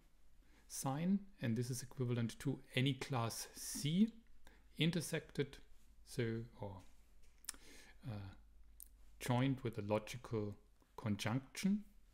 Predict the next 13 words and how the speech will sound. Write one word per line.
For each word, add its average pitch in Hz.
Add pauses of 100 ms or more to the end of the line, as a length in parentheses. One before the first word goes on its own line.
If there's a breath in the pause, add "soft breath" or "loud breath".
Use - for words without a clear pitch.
(880 soft breath)
with 127 (240)
its -
complement. 104 (840)
And 110
of 98
course, 113
since -
it's -
disjunctive, 113
this 110
is -
empty 123
set, 160